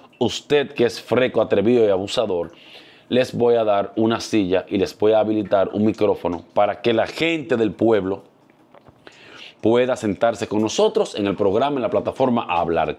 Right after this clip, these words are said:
¿Qué va a ganar la persona con eso? Su exposición,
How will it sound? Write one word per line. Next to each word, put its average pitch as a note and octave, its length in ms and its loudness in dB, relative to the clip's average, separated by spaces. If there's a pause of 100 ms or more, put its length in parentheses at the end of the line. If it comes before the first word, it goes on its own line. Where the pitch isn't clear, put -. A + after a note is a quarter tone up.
¿Qué F#3+ 220 2
va F#3 220 2
a G3 60 0
ganar E3 280 0
la E3 100 0
persona D#3+ 320 0
con F3 200 0
eso? F2 280 -2 (340)
Su - 120 -4
exposición, G2+ 720 0